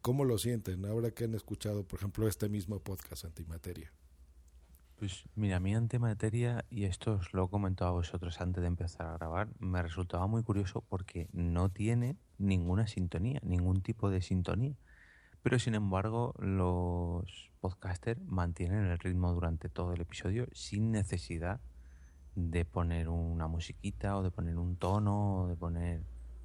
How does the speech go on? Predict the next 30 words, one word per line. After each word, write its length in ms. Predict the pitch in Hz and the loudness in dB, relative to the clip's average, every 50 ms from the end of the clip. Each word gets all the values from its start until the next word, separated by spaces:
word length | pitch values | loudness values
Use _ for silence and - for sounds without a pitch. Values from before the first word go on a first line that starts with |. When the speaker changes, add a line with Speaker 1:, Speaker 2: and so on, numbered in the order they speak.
| - - | -4 0
Speaker 2:
No, 260 | 110 127 147 214 285 - - - - - - | 2 2 2 0 -2 -10 -18 -20 -20 -6 -2
es 220 | - 95 - - | -2 -2 0 0
una 220 | 92 85 82 80 | -2 -2 -2 -2
charla 360 | - - 101 117 131 156 208 262 262 - | -4 -4 -4 -4 -4 -4 -8 -10 -12 -8
y 220 | - 87 85 82 82 85 - | -6 -6 -4 -4 -4 -6 -4
mantiene 460 | - 95 90 85 82 85 95 92 104 | -2 -2 0 0 0 0 0 0 0
el 60 | 104 92 | 0 0
ritmo 320 | - 101 107 113 117 110 | 0 0 2 2 4 4
durante 440 | 95 87 85 80 78 - - 85 - - _ _ _ - - 104 - - - - | 4 2 0 -2 -4 -6 -8 -10 -10 -10 _ _ _ -20 -18 -18 -18 -18 -20 -12
dos 220 | - - 92 - - | -10 -10 -8 -6 -4
horas 240 | - - - 92 90 | -4 -4 -4 -8 -8
a 20 | |
lo 80 | 87 85 | -6 -6
mejor, 240 | 87 85 87 - - - _ - - - - _ _ _ _ _ - - | -4 -4 -6 -10 -12 -14 _ -20 -20 -20 -20 _ _ _ _ _ -12 -4
y 100 | 110 104 | 0 2
no 160 | 98 104 123 | 4 4 4
decae 360 | 127 120 - 98 90 92 90 | 2 0 0 0 0 2 2
en 60 | 87 | 0
ningún 240 | 90 87 85 85 85 | 0 -2 -2 -2 -2
momento. 360 | 82 78 80 92 131 165 - - - - - - - - - - - - - - - - - - - - - - - - - - | -2 -2 -2 -4 -4 -6 -8 -14 -18 -18 -18 -20 -20 -20 -20 -20 -20 -20 -20 -20 -20 -20 -20 -20 -20 -18 -16 -14 -14 -14 -8 -6
Eso 400 | 92 - - 110 107 104 98 - - | -6 0 2 2 2 2 -2 -4 -8
a 80 | - 92 | -8 -4
mí 200 | 95 95 95 110 | -2 0 0 0
Speaker 1:
Sí. 60 | - | 0
Speaker 2:
me 260 | - 117 95 90 85 85 | 0 0 0 0 -2 -2
cuesta 380 | - - 95 95 90 - 87 87 | 0 0 0 0 0 -2 -4 -4
mantenerlo. 560 | 87 87 85 82 85 82 82 80 80 - - - - - - - - - - - - - - - - - - - - | -4 -4 -2 -2 -2 -4 -4 -6 -8 -12 -16 -16 -20 -20 -20 -18 -20 -20 -20 -20 -20 -20 -20 -20 -20 -20 -20 -14 -8
Speaker 1:
Muy 140 | 104 113 151 | -6 -6 -6
curioso, 520 | - - 180 - 117 139 180 190 - 127 | -2 -2 0 2 2 0 0 0 -2 -4
¿eh? 180 | 98 92 98 - | -4 -2 -4 -6